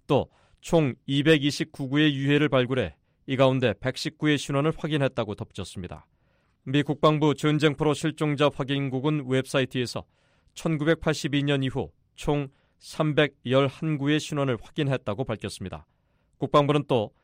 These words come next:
육이오 한국전쟁 미군 실종자는 칠천팔백사십육 명이며 이 가운데 오천삼백여 구가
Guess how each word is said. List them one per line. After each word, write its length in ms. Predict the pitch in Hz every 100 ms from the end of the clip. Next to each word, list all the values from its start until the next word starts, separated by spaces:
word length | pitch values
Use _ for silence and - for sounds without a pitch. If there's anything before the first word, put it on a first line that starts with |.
| _ _ 131
육이오 320 | 135 147 143
한국전쟁 880 | - 156 151 147 - 147 139 151 127
미군 280 | 139 147
실종자는 680 | 143 143 143 139 131 143 160 _ _ _
칠천팔백사십육 1400 | - - 160 165 160 - 151 143 151 - 135 156 113 127
명이며 460 | 139 139 131 123 82 _ _ _ _
이 100 | 131
가운데 380 | 131 131 127 120 113
오천삼백여 960 | - 135 139 160 143 - 156 143 135 127
구가 340 | 113 120 131